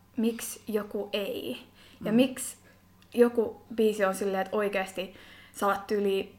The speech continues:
Speaker 1: pillittää ihan
Speaker 2: Mm.
Speaker 1: vuolaasti ja sitten toiset taas sua ärsyttää, kun sä kuulet sen. Että sua alkaa
Speaker 2: Mm.
Speaker 1: oikeesti niinku vaan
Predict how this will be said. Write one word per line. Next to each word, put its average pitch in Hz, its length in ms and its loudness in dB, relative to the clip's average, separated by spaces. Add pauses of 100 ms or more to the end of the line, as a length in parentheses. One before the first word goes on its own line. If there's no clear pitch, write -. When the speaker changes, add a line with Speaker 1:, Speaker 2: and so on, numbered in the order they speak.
(120)
Speaker 1:
pillittää 190 580 0
ihan - 240 -2
Speaker 2:
Mm. - 60 0
Speaker 1:
vuolaasti 190 580 2
ja 190 60 0
sitten 202 340 -8
toiset 202 320 0
taas 190 220 -4
sua 190 220 2
ärsyttää, - 640 2
kun 202 100 -10
sä 175 100 -10
kuulet 139 460 -6
sen. - 140 -8
Että 196 120 -8
sua 202 160 2
alkaa 196 160 2
Speaker 2:
Mm. 185 60 6
Speaker 1:
oikeesti 190 340 0
niinku 196 340 -8
vaan 190 280 -2